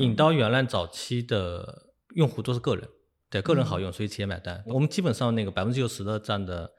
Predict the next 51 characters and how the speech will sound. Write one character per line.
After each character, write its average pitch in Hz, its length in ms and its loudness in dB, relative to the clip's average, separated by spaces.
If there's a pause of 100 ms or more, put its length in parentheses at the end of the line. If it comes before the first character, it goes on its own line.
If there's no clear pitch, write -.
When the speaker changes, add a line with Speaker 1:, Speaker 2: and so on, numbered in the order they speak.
(120)
Speaker 1:
都 123 100 -2
是 120 60 0
这 120 100 -8
么 110 80 0
来 85 180 -4
的。 82 140 -8 (500)
Speaker 2:
嗯， 170 360 -2 (340)
对， 262 80 -2
但 392 180 4
其 320 160 0
实 311 140 2
在 302 180 4
商 330 220 0
业 302 140 2
市 247 180 -6
场 170 240 -2
里， 170 220 -4 (200)
真 311 220 -2
正 302 260 2
的 175 120 2
saas，to 240 720 -4
B 247 100 -2
to 170 140 -2
C 226 120 -4
都 233 120 0
做 247 120 2
得 226 80 2
好 - 200 -4
的 - 100 -6
非 - 160 -4
常 165 180 2
少， - 320 -6 (140)
微 277 160 2
信 285 180 -2
算 240 160 0
是 233 100 -2
难 175 200 0
得 180 160 0
的 196 80 -2
一 196 160 -2
个， - 160 -10
它 214 140 -4
的 220 100 -4
to 165 140 -8
B 208 100 -4
其 190 140 -8
实 202 80 -6
也 185 80 -6
一 156 120 -10
般 160 280 -8
啊。 156 120 -8